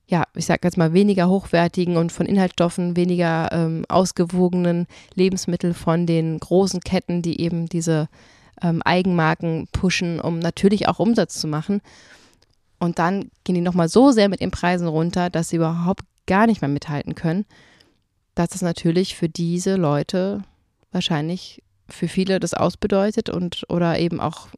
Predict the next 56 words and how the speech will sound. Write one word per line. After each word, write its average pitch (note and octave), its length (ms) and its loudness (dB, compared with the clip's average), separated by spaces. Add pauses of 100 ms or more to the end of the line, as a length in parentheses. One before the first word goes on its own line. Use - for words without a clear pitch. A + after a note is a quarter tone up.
(260)
massive F3 480 0
Einbußen F3+ 520 0
sie F3+ 140 0
auch F3+ 180 0
theoretisch - 340 -4
nachziehen G3 520 0
müssen, G#3 340 0 (380)
nochmal G3 200 0
günstiger F#3 420 0
werden F3 220 0
müssen. F3 300 -2
Und E3+ 180 -4
das E3+ 120 -2
ist E3 100 -6
natürlich, E3 540 -2 (760)
ähm, D#3+ 520 -2 (180)
ja, E2+ 120 0
das D#3 140 -4
bricht F#3+ 260 0
mir F3+ 60 0
so F3 80 0
ein E3+ 40 -2
bisschen E3 200 -2
das D#3 120 -6
Herz, D#3+ 240 -2
weil D#3+ 80 -4
mir D#3+ 60 -4
das - 160 -10
wahnsinnig D3+ 420 -4
leid - 220 -4
tut. - 140 -6
Und E3+ 120 -2
wir E3+ 80 -2
diese F3+ 200 2
Firmen E3+ 300 2
immer E3 180 2
super F3 260 2
gerne D#3+ 280 0
unterstützen E3 640 -2
und, D#3+ 280 -4 (540)
ähm, D#3+ 460 0 (220)
ja, C#3 180 -4 (100)
da D3+ 160 -4
wird's - 180 -2
wahrscheinlich E3 300 -2
bald D#3+ 200 -2
ein F3+ 80 -6
paar G3+ 160 -2
weniger F3+ 300 2
geben, D3+ 220 -2
würde D#3+ 100 2
ich E3 60 -4
sagen. E3 160 0
Beziehungsweise E3+ 400 0
auch - 100 -4
andersrum G3+ 640 2